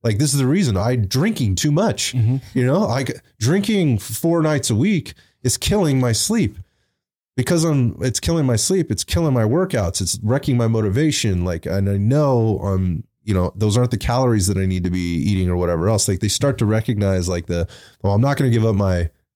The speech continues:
Speaker 1: my three glasses of wine a week," which is usually six glasses of wine, you know, or whatever it is. Like, but understand what that is, you know, understand what those non-negotiables are, because they're gonna show up. And when it starts getting hard, like, you start, that recovery debt is piled up and maybe you've not managed it correctly.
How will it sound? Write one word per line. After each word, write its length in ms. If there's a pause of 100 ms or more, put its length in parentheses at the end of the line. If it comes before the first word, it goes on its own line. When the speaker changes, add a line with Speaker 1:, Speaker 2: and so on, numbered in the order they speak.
Speaker 1:
my 100
three 240
glasses 360
of 100
wine 220
a 80
week," 460
which 380
is 200
usually 220
six 260
glasses 400
of 60
wine, 240 (240)
you 80
know, 80
or 80
whatever 380
it 80
is. 180
Like, 160 (180)
but 200 (240)
understand 720
what 220
that 240
is, 460
you 100
know, 100
understand 340
what 100
those 120
non-negotiables 640
are, 120
because 220
they're 100
gonna 140
show 240
up. 100
And 120
when 80
it 40
starts 240
getting 260
hard, 440 (540)
like, 240
you 60
start, 360
that 120
recovery 420
debt 160
is 100
piled 380
up 180
and 100
maybe 200
you've 100
not 180
managed 360
it 80
correctly. 500